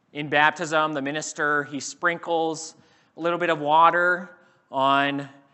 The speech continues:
the head of a new Christian or on the child of a believer. It's such a simple thing, but it's packed with so much meaning. Baptism teaches us about the simple gospel message,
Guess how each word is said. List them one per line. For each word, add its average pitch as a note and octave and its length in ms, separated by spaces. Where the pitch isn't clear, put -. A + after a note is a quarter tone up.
the C3 80
head D#3+ 580
of C#3 400
a C3+ 140
new C#3+ 160
Christian A#3+ 500
or F3 220
on E3 140
the E3 80
child D3 560
of B2+ 140
a B2 120
believer. B2+ 500
It's - 120
such C4 200
a C4+ 40
simple B3+ 360
thing, A3 420
but D#3+ 140
it's E3 260
packed F#3+ 680
with D3 400
so F#3+ 400
much E3 320
meaning. B2+ 440
Baptism F#3 500
teaches F#3 440
us E3+ 340
about D3+ 300
the C#3+ 80
simple F3 560
gospel E3 440
message, E3+ 640